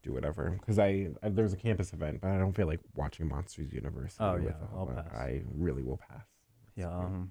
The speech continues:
Speaker 2: I'm good.
Speaker 1: I'm good, thanks. <laughs> I don't know why. A
Speaker 2: I'm
Speaker 1: whole
Speaker 2: going
Speaker 1: bunch
Speaker 2: out
Speaker 1: of
Speaker 2: to a, a trivia night at a bar with my homies that, the night before.
Speaker 1: Is that from Cheshire Friends?
Speaker 2: Yes.
Speaker 1: Mm.
Speaker 2: We're, uh,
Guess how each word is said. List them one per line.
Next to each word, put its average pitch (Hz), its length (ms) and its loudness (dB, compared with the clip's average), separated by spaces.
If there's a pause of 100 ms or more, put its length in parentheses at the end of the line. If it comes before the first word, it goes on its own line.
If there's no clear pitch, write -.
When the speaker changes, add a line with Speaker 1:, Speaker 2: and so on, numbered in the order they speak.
Speaker 2:
I'm 147 120 -2
good. 82 220 -4
Speaker 1:
I'm 69 320 2
good, - 180 0 (120)
thanks. - 380 0 (120)
<laughs> - 440 -2
I 143 40 6
don't 117 140 6
know 104 80 6
why. 87 220 6
A - 1120 -4
Speaker 2:
I'm 107 60 6
Speaker 1:
whole 110 80 10
Speaker 2:
going 120 140 8
Speaker 1:
bunch 110 120 6
Speaker 2:
out 104 60 2
Speaker 1:
of - 80 -12
Speaker 2:
to 101 180 2
a, 87 120 2 (220)
a - 80 -20
trivia 113 340 0
night 90 280 4
at 87 60 -8
a 87 40 -2
bar 92 260 4
with 90 140 -2
my 87 80 -2
homies 92 520 2
that, 80 180 -6 (760)
the 95 60 -4
night 87 180 0
before. 87 380 -4 (160)
Speaker 1:
Is 113 80 2
that 101 160 4
from 90 220 4
Cheshire 101 340 0
Friends? 127 320 0 (100)
Speaker 2:
Yes. - 400 -10
Speaker 1:
Mm. 92 180 0 (1000)
Speaker 2:
We're, 95 180 -2
uh, 101 140 2